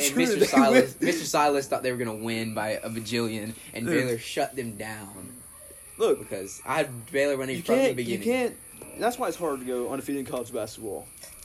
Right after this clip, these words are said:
Speaker 2: 'Cause you're gonna have an off night, and their off night just
Speaker 1: No,
Speaker 2: happened
Speaker 1: it
Speaker 2: to
Speaker 1: was
Speaker 2: be
Speaker 1: not their
Speaker 2: the
Speaker 1: off
Speaker 2: biggest
Speaker 1: night.
Speaker 2: game.
Speaker 1: They were,
Speaker 2: Yes,
Speaker 1: Baylor
Speaker 2: it
Speaker 1: is
Speaker 2: was.
Speaker 1: just that good. Baylor is that good.
Speaker 2: Baylor, Baylor, they're fast and quick and, like, on defense, stuff like that. But I'm telling you, the Zags have way more.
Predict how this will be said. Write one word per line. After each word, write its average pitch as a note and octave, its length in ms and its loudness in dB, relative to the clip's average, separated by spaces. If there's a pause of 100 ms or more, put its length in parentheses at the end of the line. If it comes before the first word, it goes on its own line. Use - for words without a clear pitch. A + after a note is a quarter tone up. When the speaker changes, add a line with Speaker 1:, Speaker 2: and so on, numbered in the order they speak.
(160)
Speaker 2:
'Cause C3+ 180 -2
you're E3+ 100 0
gonna F#3+ 140 -4
have D3 120 0
an C#3 60 -4
off B2 220 -6
night, C3 360 -6
and B2 100 -10
their C3+ 160 -2
off B2+ 200 -4
night C3+ 320 -4 (320)
just C#3 160 -8
Speaker 1:
No, D3 60 2
Speaker 2:
happened A#2+ 220 2
Speaker 1:
it C3 40 0
Speaker 2:
to D#3 60 2
Speaker 1:
was D#3 80 0
Speaker 2:
be D3+ 80 2
Speaker 1:
not D3 180 4
their C3 100 2
Speaker 2:
the - 60 0
Speaker 1:
off - 60 2
Speaker 2:
biggest D3 260 2
Speaker 1:
night. C#3+ 60 2
Speaker 2:
game. C3+ 200 -2
Speaker 1:
They C#3 140 -2
were, B2 140 -4
Speaker 2:
Yes, B3+ 160 0
Speaker 1:
Baylor D#3 300 8
Speaker 2:
it - 40 8
Speaker 1:
is F#4+ 60 4
Speaker 2:
was. A3+ 140 4
Speaker 1:
just - 100 -8
that A2+ 240 -2
good. G#2+ 300 -6 (600)
Baylor A#2 260 -4
is A2+ 120 -8
that G#2 240 -10
good. F#2 220 -12
Speaker 2:
Baylor, C4 360 4
Baylor, A#3 580 0 (180)
they're G3+ 180 2
fast F3 400 -2
and C#3 120 -10
quick C3 400 -2
and, C3 120 -10
like, A#2+ 160 -6
on A#2 140 -8
defense, B2+ 300 -8
stuff A#2 120 -10
like A2 80 -4
that. A2+ 280 -6
But A2+ 120 -4
I'm A#2+ 100 -8
telling C3 240 -4
you, A#2 80 -8
the A#2 100 -8
Zags D3 440 -4
have B2 240 -4
way C3+ 320 2
more. B2 420 -6